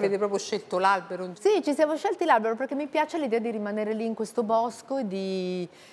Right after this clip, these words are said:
Speaker 1: Eh.
Speaker 2: e di vivere sempre lì, di non chiudermi dentro in un posto triste come un cimitero, nei
Speaker 1: Eh,
Speaker 2: loculi.
Speaker 1: ma l'avete lasciato scritto o ve lo siete solo detto?
Speaker 2: L'abbiamo lasciato scritto,
Speaker 1: Sì?
Speaker 2: sì, sì.
Speaker 1: Quindi è proprio vera questa
Speaker 2: È proprio vera questa cosa.
Speaker 1: Comunque,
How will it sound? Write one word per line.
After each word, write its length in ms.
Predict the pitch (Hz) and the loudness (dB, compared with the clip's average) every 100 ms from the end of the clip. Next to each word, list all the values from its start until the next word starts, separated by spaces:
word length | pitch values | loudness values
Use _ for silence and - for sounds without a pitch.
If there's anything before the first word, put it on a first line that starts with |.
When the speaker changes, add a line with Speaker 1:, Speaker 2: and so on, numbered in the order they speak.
| - - | -20 -6
Speaker 1:
Eh. 360 | 208 196 196 | -2 0 2
Speaker 2:
e 60 | 214 | 2
di 120 | 220 | 2
vivere 260 | 233 233 233 | 2 2 2
sempre 380 | 233 226 220 | 2 -2 0
lì, 140 | 233 247 | -2 -2
di 100 | 214 | -2
non 200 | 202 202 | -4 -6
chiudermi 480 | - 233 208 202 185 | -8 0 0 0 0
dentro 360 | 185 190 190 | 0 0 -2
in 80 | 185 | -4
un 100 | 185 | -4
posto 580 | - 175 175 - 185 170 | 0 2 0 -2 -2 -2
triste 420 | 175 180 170 - | -2 -4 -4 -6
come 180 | 170 170 | -6 -6
un 120 | 165 | -10
cimitero, 560 | 165 180 170 - 160 165 | -10 -10 -8 -2 0 0
nei 160 | 170 165 | 0 2
Speaker 1:
Eh, 40 | |
Speaker 2:
loculi. 460 | 170 165 165 175 175 | 4 4 0 -4 2
Speaker 1:
ma 120 | 202 | 4
l'avete 280 | 214 226 220 | 4 2 0
lasciato 400 | 220 - 214 220 | -2 -2 -2 -2
scritto 440 | - 269 285 285 | -4 -4 -2 -2
o 20 | |
ve 120 | 196 214 | -2 -2
lo 40 | |
siete 240 | 226 208 | -2 -2
solo 220 | 208 220 214 | -2 -2 0
detto? 240 | 202 185 | -2 2
Speaker 2:
L'abbiamo 400 | 190 180 214 233 | 2 4 4 2
lasciato 340 | 220 214 196 | -2 -2 -4
scritto, 380 | 208 - 160 277 480 | -6 -6 -2 4 4
Speaker 1:
Sì? 100 | 226 | 4
Speaker 2:
sì, 180 | 190 180 | -2 -4
sì. 260 | - 139 - | -8 -12 -4
Speaker 1:
Quindi 200 | 415 277 | -2 0
è 40 | |
proprio 240 | 208 254 214 | -2 -2 -2
vera 280 | 233 170 156 | 0 -2 -6
questa 180 | 160 | -6
Speaker 2:
È 40 | 196 | 0
proprio 280 | 226 226 240 | 0 2 2
vera 240 | 185 143 | 2 0
questa 280 | - - 143 | -6 -10 -10
cosa. 320 | - 127 127 151 - - - | -6 -8 -8 -16 -20 -20 -12
Speaker 1:
Comunque, 560 | - 226 208 175 - 185 | -4 0 0 -2 -4 -4